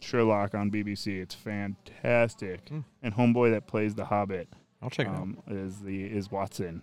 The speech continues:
Speaker 1: They're, they're great.
Speaker 2: Speaking of Sherlock Holmes, me and Nathan just watched, you know, the Will Ferrell one.
Speaker 1: I heard that was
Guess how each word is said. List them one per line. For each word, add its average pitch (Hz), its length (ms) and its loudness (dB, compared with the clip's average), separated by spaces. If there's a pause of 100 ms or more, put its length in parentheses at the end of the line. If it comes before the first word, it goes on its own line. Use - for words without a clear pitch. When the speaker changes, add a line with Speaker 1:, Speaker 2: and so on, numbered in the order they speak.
Speaker 1:
They're, 95 240 -8
they're 95 180 -8
great. 95 600 -4
Speaker 2:
Speaking 117 240 0
of 101 80 4
Sherlock 101 280 6
Holmes, 95 460 2 (920)
me 104 120 2
and 92 100 6
Nathan 92 300 4
just 82 200 -2
watched, 85 420 -2 (420)
you 92 80 -12
know, 87 60 -4
the 87 60 0
Will 87 180 2
Ferrell 92 380 2
one. 95 220 2 (760)
Speaker 1:
I 147 80 0
heard 151 160 6
that 139 100 8
was 113 100 0